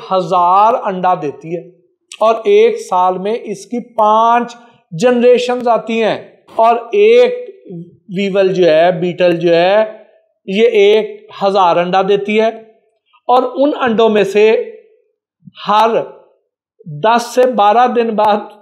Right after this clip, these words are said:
वो अंडे हैच होते हैं और उसमें से लार्वे निकल आते हैं, सुंडियां सी निकल आती हैं, और उससे फिर आगे जाके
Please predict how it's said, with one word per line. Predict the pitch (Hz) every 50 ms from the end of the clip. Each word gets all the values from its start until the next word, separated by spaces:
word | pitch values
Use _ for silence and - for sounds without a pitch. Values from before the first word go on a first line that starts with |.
| _ _ -
वो | 190 180 285 -
अंडे | - 220 196 196 226 220
हैच | - - 190 160 160 156 -
होते | 220 214 214 220 226
हैं | 226 233 247 254 - - _ _ _ _ _ _ - -
और | 233 240 - 480
उसमें | 269 220 214 - 220 233 247 240
से | 233 233 233 240
लार्वे | 226 196 202 202 196 185 185 196 196
निकल | 196 202 190 214 214 214
आते | 214 214 214 226
हैं, | 220 220 226 220 - _ _ _ _ _ _ _ _
सुंडियां | - - 196 196 185 185 185 202 202 208
सी | 202 214
निकल | 208 214 208 220 233 220
आती | 220 220 220 - 226 226
हैं, | 226 233 233 - - _ _ _ _ _ _
और | - - - 208 208 226 233 202 151 - - - - _ _ _ _ _ _ _ _ - -
उससे | 254 254 - - 285 269 233
फिर | - 214 226
आगे | 233 208 190 180 170 190 196
जाके | 190 185 165 160 151 - 190 196